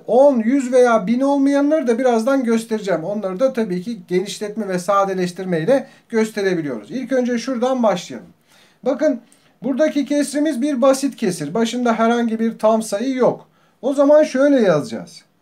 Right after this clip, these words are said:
Sıfır tam diyeceğiz, virgül koyacağız. Ve virgülden sonra paydasında on olduğu için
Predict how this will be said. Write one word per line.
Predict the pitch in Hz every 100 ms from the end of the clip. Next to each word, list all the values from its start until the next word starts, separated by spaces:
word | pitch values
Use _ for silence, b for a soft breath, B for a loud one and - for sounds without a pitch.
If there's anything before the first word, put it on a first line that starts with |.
| _ _ _
Sıfır | - - 294 285 254 214 170 156
tam | 165 170 180 220 214
diyeceğiz, | 170 147 127 139 190 170
virgül | 196 226 226 254 233
koyacağız. | 190 156 131 160 240 - _ b b b 180
Ve | 247 294 - -
virgülden | 220 247 269 285 311 320
sonra | 294 240 165 -
paydasında | 175 226 285 320 294 269 180
on | - 226 302
olduğu | 302 311 285
için | 339 233 170 -